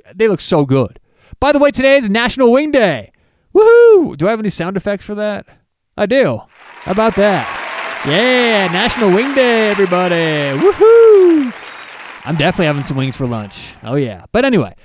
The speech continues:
so, uh, Patrick Beverley goes to the stri-, <laughs> it's the only time in the history of the N B A a player has said, "I was only at the strip club for the food," and it's actually true.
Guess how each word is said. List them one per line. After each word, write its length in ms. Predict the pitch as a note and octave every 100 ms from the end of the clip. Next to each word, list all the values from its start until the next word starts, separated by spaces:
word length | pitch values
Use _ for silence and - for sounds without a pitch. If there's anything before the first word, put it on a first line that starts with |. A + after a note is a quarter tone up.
| -
so, 380 | - A3 G#3 F3
uh, 240 | F3+ E3
Patrick 300 | D#3 A3+ G#3
Beverley 460 | F#3+ G#3 F#3 D#3+ D3 - C#3+
goes 260 | E3+ A#3+
to 60 | -
the 80 | A3
stri-, 500 | - F#3+ - G#3+ - -
<laughs> 160 | - G#3
it's 160 | A3+
the 100 | -
only 200 | A#3+ C#4
time 500 | D4 D3 D3 F3+ G#3+ A#3 _ -
in 140 | G#3
the 80 | G3+
history 480 | C3+ F3+ - A#3 A3+
of 120 | F#3
the 120 | F3
N 140 | F3+ F#3+
B 140 | E3
A 320 | B2+ C#3+ F3+ - -
a 80 | F3+
player 360 | - G3+ G#3+
has 160 | G#3+ A3
said, 480 | - F#3+ F3 E3 D3 _ _ _
"I 100 | -
was 160 | D#4 E4
only 180 | E4+ E4
at 60 |
the 80 | D#4
strip 240 | - E4
club 200 | - D#4
for 100 | C#4
the 80 | D4+
food," 520 | - D#4+ D#4+ E3 A2 - _
and 160 | G#3 G#3+
it's 120 | G3
actually 340 | G3+ F#3+ F#3
true. 440 | D#3 - F3 G2+